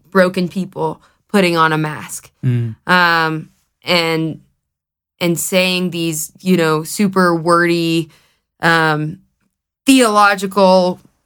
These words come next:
Speaker 1: profound words in prayer that it's like, when you break it down, does anyone around me really know what that's saying? And so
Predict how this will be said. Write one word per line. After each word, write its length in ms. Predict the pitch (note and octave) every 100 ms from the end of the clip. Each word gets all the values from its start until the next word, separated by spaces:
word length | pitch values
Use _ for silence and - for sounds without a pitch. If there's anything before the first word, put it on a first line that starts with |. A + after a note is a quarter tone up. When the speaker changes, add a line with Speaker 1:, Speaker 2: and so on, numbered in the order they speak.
| -
Speaker 1:
profound 680 | A3 G3 G3 F3+ F3+ D#3+
words 480 | D3+ F3 F3 F3+ D#3+
in 240 | E3 E3+ F3
prayer 640 | - F3 D#3+ F3 G3+ G3 - _ -
that 260 | F#3 F3
it's 160 | G3 F#3+
like, 200 | F3 E3 - -
when 160 | C4
you 60 | B3+
break 220 | D4+ D4+
it 80 | F#3+
down, 520 | A#3+ A#3+ G3 F#3+ F#3+ - _ _ - - _ -
does 180 | G#3 -
anyone 500 | A3+ C#4 C#4+ C4+ B3+
around 360 | G3+ F#3+ F#3
me 220 | G3 G3 F#3+
really 340 | F3 F3+ F#3
know 240 | F3+ E3+
what 140 | E3+ E3
that's 260 | E3 -
saying? 600 | - F3 D#3+ D3 D3+ F#3+ - _ _ _ -
And 160 | G#3
so 540 | - G#3+ G3 F#3+ F#3